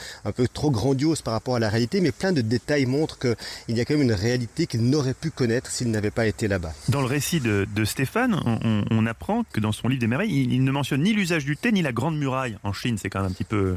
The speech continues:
Speaker 2: un petit peu bizarre, ça. Ça vous semble pas étrange ?
Speaker 1: Alors, pas vraiment, puisque, euh, Stéphane l'a dit, euh, Marco regarde les choses comme un marchand au début.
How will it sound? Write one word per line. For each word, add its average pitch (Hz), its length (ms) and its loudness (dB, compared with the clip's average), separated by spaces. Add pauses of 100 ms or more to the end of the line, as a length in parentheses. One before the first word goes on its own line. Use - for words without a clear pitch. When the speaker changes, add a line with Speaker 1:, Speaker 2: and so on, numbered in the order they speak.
(340)
Speaker 2:
un 104 60 0
petit - 140 -6
peu - 100 -2
bizarre, 202 360 0
ça. 139 240 -2
Ça 127 100 -4
vous 123 60 -4
semble 143 160 -2
pas 165 100 -2
étrange ? 233 380 -4 (240)
Speaker 1:
Alors, 139 300 0 (160)
pas 165 100 -2
vraiment, 165 320 2
puisque, - 280 -6
euh, 113 880 -4
Stéphane 127 460 0
l'a 113 80 2
dit, 151 300 0
euh, 98 460 -4
Marco 117 400 0
regarde 127 300 0
les 120 80 -2
choses - 180 -2
comme 120 160 -2
un 117 60 4
marchand 127 500 0
au 117 100 0
début. 113 320 2